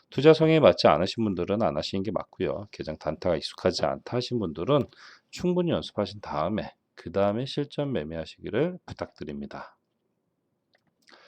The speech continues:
당일 매매 주의점으로는 스마트폰으로는 매매하지 않습니다.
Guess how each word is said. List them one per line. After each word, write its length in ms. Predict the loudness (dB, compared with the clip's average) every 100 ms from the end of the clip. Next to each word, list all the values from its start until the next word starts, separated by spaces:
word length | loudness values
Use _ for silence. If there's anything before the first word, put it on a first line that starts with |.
| -20 -20 _ 0
당일 300 | 4 6 6
매매 240 | 4 2
주의점으로는 880 | 0 0 0 0 -2 -2 -2 0 0
스마트폰으로는 960 | -2 -2 0 -2 _ -4 -2 0 0 0
매매하지 440 | -2 -2 -2 -2
않습니다. 720 | -6 -10 -8 -6 -4 -6 -8